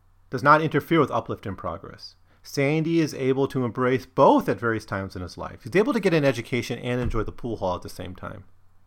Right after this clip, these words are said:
Right? I've met professors who think, like,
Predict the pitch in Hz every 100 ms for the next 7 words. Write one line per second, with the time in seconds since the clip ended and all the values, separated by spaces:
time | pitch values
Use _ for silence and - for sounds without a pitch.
0 | _ _ _ _ _ _ _ _ - -
1 | 151 - - _ _ _ _ _ _ _
2 | _ _ _ _ _ _ _ _ _ _
3 | _ _ _ _ 110 113 143 139 - 127
4 | 113 101 87 104 95 92 87 85 - -